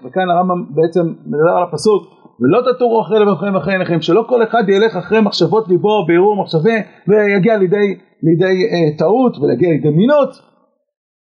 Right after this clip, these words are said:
ואז הוא יתרד מן העולם הבא. כלומר, אותם אנשים שטועים, וכופרים למשל, כמו אבו צדוק וביתוס, שכופרים ב-, כופרים באחד מעיקרי הדת, אין להם חלק לעולם הבא, כי הם כופרים באחד מעיקרי הדת, מתוך טעות בעיונם.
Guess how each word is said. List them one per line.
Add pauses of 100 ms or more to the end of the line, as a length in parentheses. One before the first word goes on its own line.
(760)
ואז (280)
הוא
יתרד
מן
העולם
הבא. (1200)
כלומר, (320)
אותם
אנשים
שטועים,
וכופרים
למשל, (100)
כמו
אבו
צדוק
וביתוס, (320)
שכופרים
ב-,
כופרים
באחד
מעיקרי
הדת,
אין
להם
חלק
לעולם
הבא, (840)
כי
הם
כופרים
באחד
מעיקרי
הדת,
מתוך
טעות
בעיונם.